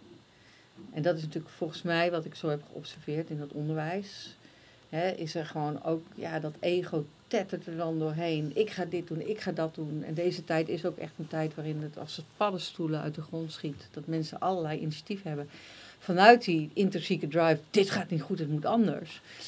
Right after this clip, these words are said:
Hè, en dat is een moeilijk, moeilijk moment. Die drive moeten we eigenlijk veel meer koesteren en, eh, mensen, hè, in hun kracht zetten als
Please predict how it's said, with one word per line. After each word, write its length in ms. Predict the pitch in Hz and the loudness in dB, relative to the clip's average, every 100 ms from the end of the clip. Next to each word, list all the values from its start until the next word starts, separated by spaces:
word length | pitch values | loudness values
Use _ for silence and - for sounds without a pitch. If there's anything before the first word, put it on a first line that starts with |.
| - - - | -14 -16 0
Hè, 100 | 170 | 2
en 140 | 180 | 4
dat 140 | 196 202 | 4 4
is 100 | 190 | 2
een 160 | 180 | 4
moeilijk, 460 | 190 214 226 185 - - | 8 10 10 6 0 -8
moeilijk 440 | 175 190 240 202 | -2 6 8 8
moment. 600 | 170 165 202 151 143 - - | 6 6 8 6 2 -6 -4
Die 160 | 165 165 | -2 2
drive 380 | 190 196 196 196 | 6 8 8 4
moeten 220 | 170 165 | -2 -4
we 60 | - | -6
eigenlijk 520 | - 208 240 233 160 - - - | 0 4 4 2 -4 -4 -18 -6
veel 280 | - 196 | -2 0
meer 220 | 180 156 151 - | 0 -2 -2 -10
koesteren 560 | - 233 - - 165 156 | 0 2 2 0 0 -2
en, 280 | 170 165 165 | -4 -6 -6
eh, 80 | 170 165 160 160 160 | -8 -6 -2 -2 -2
mensen, 400 | 170 160 - 156 - | -2 -2 -4 -8 -8
hè, 160 | 185 226 | -2 0
in 140 | 190 | 0
hun 100 | 160 | -2
kracht 240 | 196 196 | -2 -4
zetten 300 | - 160 160 | -4 -6 -4
als 280 | 160 151 - | -8 -10 -14